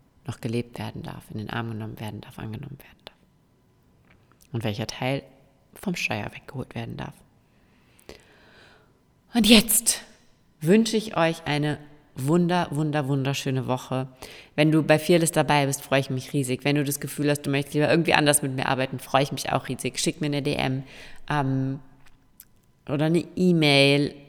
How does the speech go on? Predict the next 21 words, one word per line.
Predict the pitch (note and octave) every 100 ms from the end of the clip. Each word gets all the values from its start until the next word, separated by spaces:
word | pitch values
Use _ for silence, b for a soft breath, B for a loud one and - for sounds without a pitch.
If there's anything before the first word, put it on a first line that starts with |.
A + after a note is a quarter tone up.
| - _ - _ _ _ _
was | C#3+ D#3 F#3
mich | F3+ -
echt | E3+ -
ein | D3+
bisschen | D3+ D3+ C#3+
frustrated | - F3+ F3+ - B2+ B2 C3 -
und | C3+ B2+
ich | C3 -
bin, | C#3 C3 -
ähm, | A#2+ B2 B2 B2 -
das | - C3
ist | A#2+
so | -
mein, | B2+ B2+ B2+ A#2+ - -
mein | C3+ B2
Thema, | A#2 - F3 C#3 B2+ D3
ne, | C#3 C#3+ -
im, | - B2+ F#3 - B B B B _
im | C3
Human | B2+ D#3+ D3 C3+
Design, | C3 C#3+ C3+ B2+ C3+